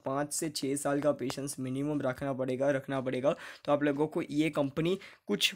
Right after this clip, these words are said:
बहुत बड़ा करके दिखाएगी, ठीक है। और इलेक्ट्रिक व्हीकल के सेगमेंट में इंडिया के अंदर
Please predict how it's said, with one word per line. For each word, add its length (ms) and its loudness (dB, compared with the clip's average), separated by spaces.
बहुत 420 4
बड़ा 340 6
करके 280 0
दिखाएगी, 420 -6
ठीक 140 -2
है। 200 0
और 180 0
इलेक्ट्रिक 500 0
व्हीकल 300 0
के 160 0
सेगमेंट 440 -2
में 140 0
इंडिया 360 2
के 100 -2
अंदर 320 4